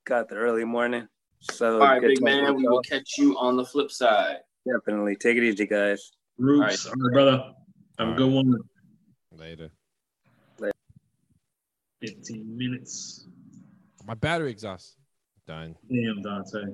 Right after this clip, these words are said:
Speaker 3: Damn.
Speaker 4: Hey,
Speaker 3: <laughs>
Speaker 4: that's it. No, actually, I got a charger. I got a
Speaker 3: Yeah, I'm about, I think I'm close to doing that portrait of old girl.
Speaker 2: Oh, word?
Speaker 3: Yeah.
Speaker 2: Old girl as in the current girl?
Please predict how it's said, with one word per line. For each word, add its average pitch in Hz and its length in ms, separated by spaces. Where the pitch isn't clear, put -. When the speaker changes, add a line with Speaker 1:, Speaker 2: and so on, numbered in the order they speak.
Speaker 3:
Damn. 92 420
Speaker 4:
Hey, 78 380
Speaker 3:
<laughs> - 840
Speaker 4:
that's 85 180
it. 87 220
No, 95 60
actually, 104 240
I - 20
got 78 140
a 76 60
charger. 78 200
I 80 60
got - 140
a - 100
Speaker 3:
Yeah, 120 140
I'm 143 60
about, 127 360
I 120 60
think 135 180
I'm 127 140
close 135 220
to 123 80
doing 123 240
that 123 180
portrait 127 340
of 113 120
old 120 180
girl. 120 460
Speaker 2:
Oh, - 200
word? 427 360
Speaker 3:
Yeah. 110 600
Speaker 2:
Old 170 240
girl 165 240
as 143 100
in 143 220
the 117 100
current 233 280
girl? 330 300